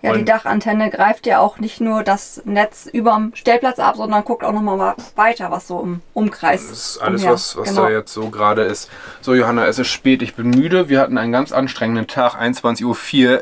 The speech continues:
Speaker 2: Ich hoffe, ihr entschuldigt, ähm, meine ganzen, ja, Sprachfehler, Sprechverrammler, keine Ahnung. Ich bin, Sprechverrammler ist auch lustig, ne? Ich bin, ich bin hundemüde. Ähm, ja,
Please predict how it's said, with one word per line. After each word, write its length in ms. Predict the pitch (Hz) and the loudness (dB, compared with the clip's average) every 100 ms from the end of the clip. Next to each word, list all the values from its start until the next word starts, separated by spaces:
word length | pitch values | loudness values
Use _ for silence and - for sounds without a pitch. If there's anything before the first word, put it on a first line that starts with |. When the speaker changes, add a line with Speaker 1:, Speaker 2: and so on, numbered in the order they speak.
| - | -2
Speaker 2:
Ich 300 | 127 - - | -8 -8 -4
hoffe, 280 | - 151 151 | 0 0 0
ihr 180 | 135 135 | -2 0
entschuldigt, 800 | 127 - 151 143 135 - - - - - - - - - - | 0 0 2 2 0 -2 -8 -10 -18 -20 -20 -20 -20 -16 -2
ähm, 720 | 127 120 120 120 120 110 120 113 110 | 4 4 4 4 2 -2 -8 -10 -6
meine 340 | 131 127 127 | 0 2 2
ganzen, 640 | 123 123 123 - 127 123 113 - - - - | 2 2 0 0 2 2 0 -6 -20 -16 -4
ja, 220 | 117 110 | -2 -2
Sprachfehler, 800 | - - 131 127 - 131 123 120 | -4 0 0 0 -2 0 2 0
Sprechverrammler, 1300 | - - 127 - - - - 123 120 123 120 120 117 | -2 -2 -2 -2 -8 -10 -2 2 2 2 2 2 2
keine 400 | 123 127 120 101 | -2 0 0 2
Ahnung. 400 | 113 127 120 - - _ _ _ _ | 2 0 0 -4 -14 _ _ _ _
Ich 140 | - - | -20 -6
bin, 180 | 135 135 _ - | -6 -6 _ -16
Sprechverrammler 800 | - 110 110 - 110 110 110 104 | -10 -8 -8 -8 0 0 0 -2
ist 80 | 104 | -4
auch 120 | 110 | -2
lustig, 380 | 120 - 120 123 | -2 -2 -2 0
ne? 120 | 123 | 0
Ich 140 | 120 | 0
bin, 140 | 127 123 | -2 -4
ich 340 | - - - | -6 -14 -6
bin 140 | 135 | 0
hundemüde. 600 | 135 143 135 135 135 123 - - - - - - - | 2 4 4 6 6 4 0 -12 -16 -16 -18 -20 -4
Ähm, 380 | 131 123 120 120 _ _ - | 0 4 2 0 _ _ -2
ja, 200 | 123 | 0